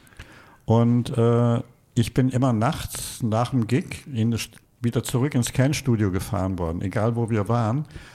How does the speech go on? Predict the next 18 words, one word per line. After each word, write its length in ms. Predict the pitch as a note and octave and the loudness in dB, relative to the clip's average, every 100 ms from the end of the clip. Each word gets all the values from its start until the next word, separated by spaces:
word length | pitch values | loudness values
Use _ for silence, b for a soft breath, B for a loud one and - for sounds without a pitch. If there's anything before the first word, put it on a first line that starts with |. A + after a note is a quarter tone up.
| B B | B B
Und 160 | A#2 G#2 | -2 -2
hab 120 | A#2+ | 0
dann 160 | B2 A2+ | -2 0
tagsüber 400 | A#2 A#2+ C#3 A#2 | 0 0 0 0
mit 160 | A2 | 0
Remmler 380 | G#2 A2 C3 B2+ | 0 2 2 2
die 200 | A#2 G#2 | 0 -2
Platte 340 | - G2+ D3+ | 0 -2 0
gemacht 400 | C#3 D3+ E3 - | 0 0 0 -2
und 180 | C3+ A2+ | -4 0
bin 200 | A#2+ A#2 | 0 0
dann 200 | A#2 A#2 | 0 -2
wieder 220 | A2+ A#2 | 0 -2
zum 180 | - A#2 | 0 0
Soundcheck 540 | G2 G2 C3 - C3 - | 0 0 0 -2 -2 -2
irgendwo 280 | A2+ A#2+ | 0 0
hingefahren 560 | A2 A#2 G2 - D#2+ D#2+ | 0 0 -2 -4 -6 -6
worden. 300 | E2+ E2+ | -8 -8